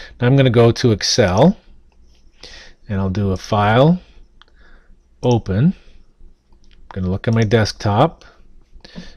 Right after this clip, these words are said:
and I need to go to all files. I'll do text files and I'll just show those rather than everything on my <laughs> desktop to you. Okay, so this is the, um, the gene annotation table.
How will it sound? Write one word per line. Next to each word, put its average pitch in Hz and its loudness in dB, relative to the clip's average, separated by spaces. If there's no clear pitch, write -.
and 98 -4
I - -2
need 98 -2
to 95 -8
go 92 -2
to 92 -8
all 110 2
files. 98 -2
I'll 92 -10
do 85 -8
text - -10
files 87 -6
and 85 -10
I'll 82 -10
just 87 -12
show 85 -8
those 85 -8
rather 85 -8
than 82 -8
everything 98 -6
on 92 -8
my 98 -8
<laughs> - -10
desktop 95 -6
to 90 -12
you. 85 -10
Okay, 82 -6
so 120 2
this 127 2
is 135 4
the, 127 4
um, 104 -2
the 107 -6
gene 123 -2
annotation 117 2
table. - -12